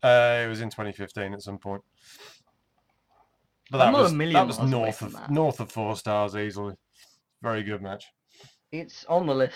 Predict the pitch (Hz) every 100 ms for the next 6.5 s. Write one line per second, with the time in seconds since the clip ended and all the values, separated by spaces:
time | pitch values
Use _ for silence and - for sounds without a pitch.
0 | - 123 123 110 107 - _ _ - 107
1 | - _ _ _ _ _ _ _ - -
2 | - - 101 110 147 139 113 107 - -
3 | - - - - _ _ _ _ _ _
4 | _ _ _ _ - - 240 - - 262
5 | 214 147 180 196 104 104 104 147 170 156
6 | 160 135 143 139 98